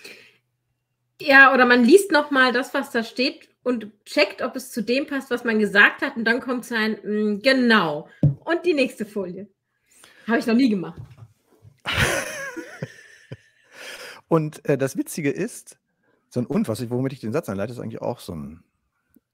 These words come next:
Speaker 2: Füllwort, ne? Ähm, das, das Witzige ist, dass eigentlich, die, also, ich, in meinem Hörverständnis hat das Wörtchen genau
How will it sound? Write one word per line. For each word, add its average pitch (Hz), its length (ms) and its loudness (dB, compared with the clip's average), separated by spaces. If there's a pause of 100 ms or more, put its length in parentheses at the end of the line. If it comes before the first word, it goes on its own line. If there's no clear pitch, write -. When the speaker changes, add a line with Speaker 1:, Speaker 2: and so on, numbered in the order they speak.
(120)
Speaker 2:
Füllwort, 82 380 -6
ne? 127 160 -10 (760)
Ähm, 113 680 -4 (1800)
das, 120 140 -6
das 127 180 -4
Witzige 190 300 -4
ist, 170 180 -4
dass 151 140 -2
eigentlich, 156 280 -8
die, - 240 -18
also, 131 160 -2 (800)
ich, - 100 -20 (280)
in 123 260 -6
meinem 208 440 0
Hörverständnis 113 1080 -4 (520)
hat - 220 -10
das - 240 -8
Wörtchen 139 300 -4
genau 127 680 -2